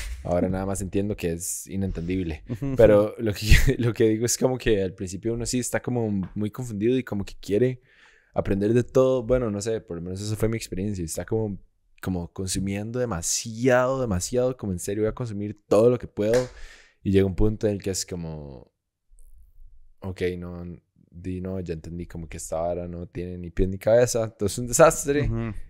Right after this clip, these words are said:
Speaker 1: Y entonces ahora nada más estoy raideando.
Speaker 2: Sí.
Speaker 1: Y entonces ya no sé si quiero consumir eso.
Speaker 2: Sí, yo creo que gente, la gente tiene diferentes respuestas a la vara, ¿verdad?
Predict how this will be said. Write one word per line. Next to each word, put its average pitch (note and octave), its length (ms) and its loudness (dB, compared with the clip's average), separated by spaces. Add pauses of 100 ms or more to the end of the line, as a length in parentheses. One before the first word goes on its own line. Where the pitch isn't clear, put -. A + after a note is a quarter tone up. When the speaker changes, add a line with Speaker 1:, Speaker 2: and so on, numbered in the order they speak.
(140)
Speaker 1:
Y G#2 100 -2
entonces F#2 320 -4
ahora G2+ 520 4
nada G2 240 -6
más G2 580 -4 (1500)
estoy E2+ 140 -4
raideando. E2+ 520 -4 (840)
Speaker 2:
Sí. - 220 6
Speaker 1:
Y F#3 60 4
entonces F2+ 320 -2
ya F#2 140 0
no F#2 60 -4
sé F#2+ 140 -4
si F#2+ 120 -6
quiero F#2+ 220 2
consumir F2 420 -2
eso. A2 260 2 (760)
Speaker 2:
Sí, - 140 12
yo - 120 8
creo E3 160 0
que - 200 -4
gente, C#3 320 -6
la C3+ 100 8
gente C3 180 -2
tiene F#3 180 -4
diferentes D3 360 -4
respuestas A#2+ 600 -4
a F2 40 -6
la E2 100 -4
vara, F2 260 -4
¿verdad? D2 420 -10